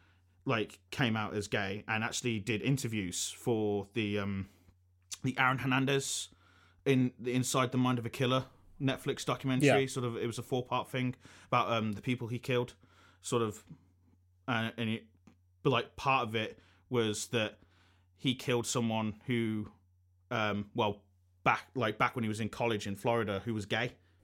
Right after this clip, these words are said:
Speaker 1: because they thought Aaron
Speaker 2: Mm-hmm.
Speaker 1: Hernandez was gay, and he actually, eh, you know, it was pretty convincing, the documentary, I would say, to convince me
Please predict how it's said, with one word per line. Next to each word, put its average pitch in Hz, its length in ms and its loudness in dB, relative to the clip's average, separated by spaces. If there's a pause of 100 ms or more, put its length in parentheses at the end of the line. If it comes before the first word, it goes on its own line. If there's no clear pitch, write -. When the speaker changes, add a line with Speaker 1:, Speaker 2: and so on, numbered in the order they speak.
Speaker 1:
because 104 560 -2
they 113 100 0
thought 104 240 -4
Aaron 143 120 4
Speaker 2:
Mm-hmm. 120 160 4
Speaker 1:
Hernandez 107 420 -4
was 101 80 -8
gay, 107 220 -4 (540)
and 110 80 -2
he 107 80 -2
actually, 104 360 -6 (720)
eh, 131 80 2
you 110 140 0
know, 101 180 -2 (580)
it 123 80 0
was 110 140 -4
pretty 147 260 2
convincing, 120 720 0
the 110 140 -4
documentary, 110 520 -2
I 107 120 2
would 107 120 -2
say, 110 300 -2 (320)
to - 160 0
convince 107 580 -2
me 107 380 -2